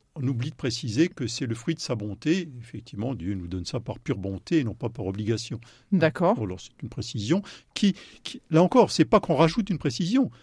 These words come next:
Speaker 1: c'est qu'on revient au texte tel qu'il était, euh, dans, euh, proposé dans le missel romain, euh, original.
Speaker 2: Euh, euh,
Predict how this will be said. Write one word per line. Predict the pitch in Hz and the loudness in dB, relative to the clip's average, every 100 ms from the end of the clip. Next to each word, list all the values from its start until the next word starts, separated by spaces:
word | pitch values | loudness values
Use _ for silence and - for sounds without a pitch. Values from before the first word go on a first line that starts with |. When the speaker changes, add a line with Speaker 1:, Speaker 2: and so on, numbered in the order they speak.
| _ | _
Speaker 1:
c'est | - 160 | -4 -2
qu'on | - 170 | 2 2
revient | 113 165 147 196 240 254 | 6 4 4 0 2 0
au | - 160 | 0 0
texte | - - 240 - - 147 - | 0 0 0 0 -6 -6 -2
tel | 185 175 | -2 -4
qu'il | - 151 127 | -8 -4 -4
était, | 120 - 170 170 131 | -4 0 2 4 2
euh, | 123 151 151 | -2 -8 -8
dans, | 113 107 104 104 139 185 180 170 - - - - - | -8 -6 -8 -10 -12 -12 -14 -16 -20 -20 -20 -14 -6
euh, | 151 123 | -4 -4
proposé | - 117 139 104 160 | -4 -4 0 2 2
dans | 120 | 2
le | |
missel | 101 - 127 | -2 -2 -2
romain, | 92 101 120 151 117 | 0 2 2 2 0
euh, | 73 - 73 156 | -4 -8 -6 -2
original. | 104 101 123 101 90 - _ _ _ _ - - - - - 185 | 0 0 -2 -4 -6 -10 _ _ _ _ -14 -14 -14 -20 -2 6
Speaker 2:
Euh, | 202 202 196 196 196 196 196 190 - - _ - | 10 10 10 10 10 8 6 4 -2 -16 _ -6
euh, | - | -2